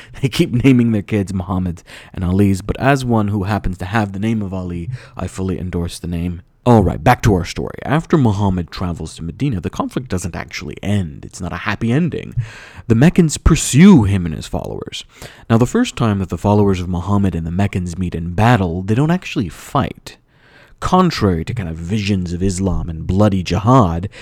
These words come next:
they exchanged verses with one another. That's right, the very first battle was a rap battle. Now, of course, there were later fights between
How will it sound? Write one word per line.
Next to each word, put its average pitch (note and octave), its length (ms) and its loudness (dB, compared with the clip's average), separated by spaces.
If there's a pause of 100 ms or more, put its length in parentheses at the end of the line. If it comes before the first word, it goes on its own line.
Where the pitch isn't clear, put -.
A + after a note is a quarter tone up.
(360)
they A#2 100 6
exchanged C3+ 800 2
verses F#2 520 2
with E2 120 -10
one C#2+ 160 -6
another. A#1+ 500 -8
That's F2 340 -2
right, A#2 300 6
the G2 220 -4
very A2 440 6
first C3 600 0 (200)
battle G#2+ 560 2 (520)
was F#2+ 260 4
a C3 80 10
rap A2 240 8
battle. - 400 -6 (300)
Now, G#2+ 280 4
of G2+ 160 -4
course, A2+ 360 2
there G#2+ 160 4
were G2 380 4
later F2+ 320 0
fights A2+ 380 0
between - 400 -12